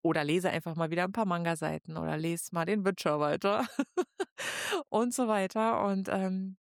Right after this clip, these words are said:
ja, oder male meinen Planer weiter aus, wie auch immer. Es sind einfach so, ja, diese kleinen Dinge im Leben, die einen doch irgendwie so glücklich machen. Ich merk's ja schon, wenn ich drüber rede, ne, dann, dann, dann merk ich schon, oh, ich hab schon wieder Bock, Pokémon weiter zu zocken oder so. Und, ähm,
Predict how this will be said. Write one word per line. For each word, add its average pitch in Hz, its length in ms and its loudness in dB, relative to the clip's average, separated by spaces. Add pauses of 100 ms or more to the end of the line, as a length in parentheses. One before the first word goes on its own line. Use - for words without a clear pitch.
(100)
ja, 262 260 0
oder 175 380 0
male 156 260 0
meinen 214 140 0
Planer 220 420 0
weiter 190 340 0
aus, 214 340 0
wie 190 100 0
auch 190 100 -2
immer. 196 300 0 (480)
Es 190 160 -2
sind 214 160 -2
einfach 226 240 2
so, 220 320 2 (240)
ja, 233 140 2
diese 208 180 -4
kleinen 233 320 -2
Dinge 208 320 2
im 180 80 0
Leben, 185 400 0 (720)
die 165 80 2
einen 180 160 2
doch 202 240 0
irgendwie 208 300 2
so 208 100 0
glücklich 254 300 -4
machen. 165 140 0
Ich 165 100 -4
merk's 208 180 0
ja 277 60 2
schon, 196 140 0
wenn 175 80 4
ich - 40 -4
drüber 185 260 0
rede, 202 380 2
ne, 214 140 0
dann, - 180 -4
dann, - 180 -2
dann - 220 -4
merk 180 140 2
ich 214 100 0
schon, 143 100 0
oh, 143 100 2
ich 156 120 -2
hab 170 140 0
schon - 140 -2
wieder 165 100 2
Bock, - 180 -4 (160)
Pokémon 214 320 2
weiter 165 240 0
zu - 120 -12
zocken - 280 -4
oder 214 180 4
so. 233 160 2 (580)
Und, 190 420 0
ähm, 180 400 -2